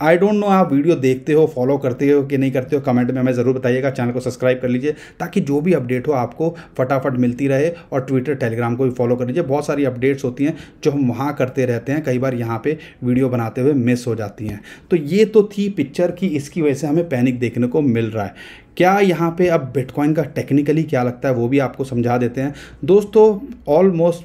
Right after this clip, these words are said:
पचालीस, पैं-, चालीस हज़ार आठ सौ डॉलर पे, जो कि इसका हंड्रेड दिन का मूविंग एवरेज था, जब पीछे मार्केट क्रैश करी थी, वहाँ पे इसको सपोर्ट मिली और वहाँ से ये दोबारा से पैंतालीस हज़ार डॉलर पे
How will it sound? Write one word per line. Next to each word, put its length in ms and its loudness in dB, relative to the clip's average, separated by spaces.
पचालीस, 600 -2
पैं-, 280 0
चालीस 380 0
हज़ार 280 2
आठ 220 -2
सौ 100 2
डॉलर 240 0
पे, 200 -4
जो 100 0
कि 160 0
इसका 260 -4
हंड्रेड 520 0
दिन 220 -2
का 120 0
मूविंग 320 -2
एवरेज 320 -2
था, 60 0
जब 220 -2
पीछे 360 0
मार्केट 340 -2
क्रैश 300 -4
करी 220 -4
थी, 200 -4
वहाँ 240 -6
पे 100 -2
इसको 220 -4
सपोर्ट 420 -2
मिली 260 0
और 160 0
वहाँ 360 2
से 200 -2
ये 140 2
दोबारा 380 0
से 180 -4
पैंतालीस 600 -2
हज़ार 300 -2
डॉलर 280 -6
पे 160 -2